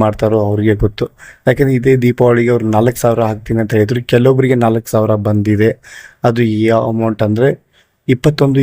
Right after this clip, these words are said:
ಇಪ್ಪತ್ತೆರಡನೇ ಕಂತಿನ ಅಮೌಂಟ್ ಯಾರಿಗೆಲ್ಲ ಪೆಂಡಿಂಗ್ ಇತ್ತು ಅವ್ರಿಗೆ ಮಾತ್ರ ಡಬಲ್ ಆಗಿ ಬಂದಿದೆ. ಅಂದರೆ,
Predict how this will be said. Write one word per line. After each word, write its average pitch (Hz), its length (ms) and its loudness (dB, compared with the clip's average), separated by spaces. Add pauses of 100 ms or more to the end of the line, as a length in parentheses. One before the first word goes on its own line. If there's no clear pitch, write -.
ಇಪ್ಪತ್ತೆರಡನೇ 117 600 0 (100)
ಕಂತಿನ 113 280 -2 (100)
ಅಮೌಂಟ್ 113 320 0 (200)
ಯಾರಿಗೆಲ್ಲ 117 400 0
ಪೆಂಡಿಂಗ್ 110 320 -2
ಇತ್ತು 147 160 0 (160)
ಅವ್ರಿಗೆ 131 360 2
ಮಾತ್ರ 120 220 -2 (420)
ಡಬಲ್ 113 320 0
ಆಗಿ 110 160 -4
ಬಂದಿದೆ. 107 380 0
ಅಂದರೆ, 120 160 0